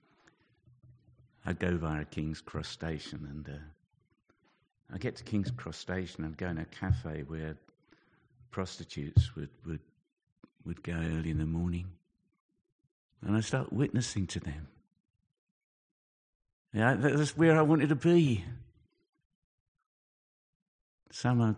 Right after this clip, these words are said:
I wrote to. It was such a joy to have this Jesus and have this, this Jesus that I wanted to sh-, share with the world. I'd witness at work.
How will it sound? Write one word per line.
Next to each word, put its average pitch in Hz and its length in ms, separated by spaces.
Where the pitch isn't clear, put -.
I 113 80
wrote 113 400
to. - 180
It - 100
was 185 140
such - 520
a 190 40
joy 208 800
to - 120
have 156 200
this 170 180
Jesus 175 800
and 135 120
have 165 160
this, 170 200
this 147 240
Jesus 180 500
that 170 100
I 160 40
wanted 160 340
to 156 80
sh-, - 100
share 156 420
with 139 140
the 127 80
world. 123 680
I'd 135 140
witness 160 360
at 135 100
work. 135 500